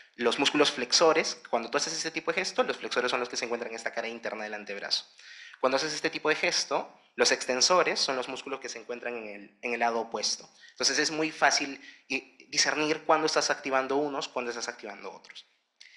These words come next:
En el caso de personas con amputación por accidente, por accidente casi en exclusividad, resulta un poco más complejo porque posterior a la cirugía puede que haya habido pérdida de, eh, cantidad de piel, puede que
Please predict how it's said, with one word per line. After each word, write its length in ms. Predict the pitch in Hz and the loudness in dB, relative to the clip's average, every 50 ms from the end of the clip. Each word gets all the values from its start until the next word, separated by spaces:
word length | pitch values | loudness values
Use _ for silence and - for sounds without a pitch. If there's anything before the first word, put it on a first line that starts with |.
| - _ _ | -20 _ _
En 120 | - 151 | 0 2
el 80 | 151 143 | 4 6
caso 180 | 202 208 202 233 | 6 6 8 6
de 60 | 220 | 6
personas 340 | 226 151 - 160 156 156 - | 6 4 2 2 0 2 4
con 140 | 156 139 | 4 4
amputación 640 | 131 123 - 135 - 123 120 - 147 139 135 139 143 | 4 2 -2 -2 0 2 2 2 2 0 -2 -4 -4
por 160 | - 117 113 | -2 -2 -2
accidente, 880 | 107 - - 135 131 143 165 156 139 120 101 - 117 - - _ _ _ _ _ _ _ _ | -2 -4 -6 -4 -2 0 0 0 0 -2 -6 -8 -10 -10 -12 _ _ _ _ _ _ _ _
por 120 | - 123 | 2 2
accidente 460 | 113 - - 135 160 196 190 - 147 | 2 2 2 2 2 2 2 0 0
casi 200 | - 127 120 - | 0 0 0 0
en 60 | 120 120 | -2 -6
exclusividad, 680 | - - - 110 - 107 107 110 117 127 139 - - - - - - - | -6 -6 -8 -8 -8 -6 -4 0 2 2 2 0 -4 -12 -18 -20 -12 -2
resulta 280 | - 135 127 156 156 175 | 0 0 0 2 2 2
un 80 | 180 180 | 2 2
poco 140 | 175 - | 2 2
más 180 | 180 170 170 - | 2 2 2 0
complejo 560 | - 175 170 - 170 160 - - 170 190 - | -2 -4 -2 0 0 0 0 0 -2 -4 -4
porque 220 | - 127 - 123 - | -6 -6 -6 -8 -10
posterior 720 | - - 131 127 - - - 135 123 127 139 156 185 214 | -4 -2 0 0 0 0 -2 -4 -6 -4 0 2 4 4
a 40 | 214 | 4
la 120 | 196 151 127 | 4 2 0
cirugía 720 | - - 120 113 113 - - 156 156 135 131 131 - - - - - - - _ | -2 -4 -8 -10 -12 -12 -12 -12 -10 -8 -6 -6 -6 -8 -12 -16 -20 -20 -12 _
puede 220 | - 151 151 160 156 | 4 4 6 6 4
que 120 | - 147 | 4 2
haya 200 | 143 147 147 143 | 2 4 4 2
habido 400 | 139 135 135 139 135 135 135 - | 2 0 -2 -4 -4 -6 -2 2
pérdida 540 | - 156 147 147 147 147 147 147 143 143 143 | 4 4 4 4 2 0 0 2 2 0 0
de, 680 | 135 127 117 120 123 127 123 - 113 107 101 101 101 101 | -2 -2 -4 -4 -4 -6 -6 -8 -8 -8 -8 -8 -8 -8
eh, 60 | 101 | -6
cantidad 340 | - 120 113 117 117 113 107 | -4 -4 -4 -2 -2 -2 -2
de 100 | 120 123 | -2 -4
piel, 420 | - - 156 143 131 131 120 - - - - - _ _ | -6 -4 -4 -4 -4 -6 -8 -14 -20 -20 -20 -20 _ _
puede 280 | - 143 135 135 143 139 | 0 2 2 2 2 0
que 260 | - 139 135 135 143 | 0 -2 0 0 0